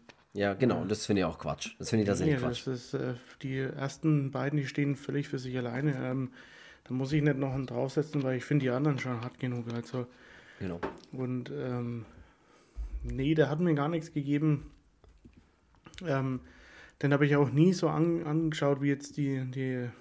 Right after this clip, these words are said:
Speaker 2: anderen beiden so, ah, um Gottes Willen, sondern das war mir eher so, ja, und dann ist halt so, dann, ja, weiter, äh, ja.
Speaker 1: Ja, das
Speaker 2: Hat mir,
Speaker 1: funktioniert
Speaker 2: das
Speaker 1: auch nicht mehr.
Speaker 2: war,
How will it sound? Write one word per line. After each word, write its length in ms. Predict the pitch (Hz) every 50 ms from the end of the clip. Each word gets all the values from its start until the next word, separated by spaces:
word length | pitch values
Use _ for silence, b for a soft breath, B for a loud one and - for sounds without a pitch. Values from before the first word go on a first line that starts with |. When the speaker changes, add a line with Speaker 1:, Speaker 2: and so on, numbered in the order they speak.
| B B -
Speaker 2:
anderen 300 | - 135 143 143 139 131
beiden 240 | 135 131 135 131 135
so, 260 | 127 131 127 127 127 B B B B B B B B B B B B
ah, 160 | - - 135 139
um 160 | 139 139 135
Gottes 320 | - 139 131 131 120 -
Willen, 160 | 139 143 151
sondern 240 | 139 143 139 135 135
das 180 | 135 131 127 -
war 160 | 131 131 139
mir 160 | 143 143 135
eher 160 | 131 139 139
so, 380 | 131 123 135 131 127 127 123 120 113 - - -
ja, 380 | 123 123 123 131 139 135 127 120 131
und 360 | 147 151 147 147 - - -
dann 280 | 127 127 131 127 131 151
ist 160 | 147 143 -
halt 180 | 143 135 127
so, 300 | - - 131 127 123 123 123 - -
dann, 340 | 143 139 135 131 127 123 117 127
ja, 380 | 131 127 123 123 131 135 131 127 b b b b b b b b b b b b b _ _ _ _ _ _ _ _ _ _ _ _ - -
weiter, 640 | 139 123 123 135 139 139 - 135 135 135 131 123 - - _ _ _ _ -
äh, 320 | 156 156 151 151 151 143 139 - - - - _ -
ja. 340 | 127 117 123 131 131 127 - _ _ b b b b b b b b b b b b - - -
Speaker 1:
Ja, 120 | 107 107
das 120 | 117 110
Speaker 2:
Hat 80 | 139 151
mir, 40 | -
Speaker 1:
funktioniert 300 | 107 104 95 92 92 92
Speaker 2:
das 100 | 98 90
Speaker 1:
auch 40 | 87 85
nicht 80 | -
mehr. 120 | - - - 147 143 143
Speaker 2:
war, 60 | 95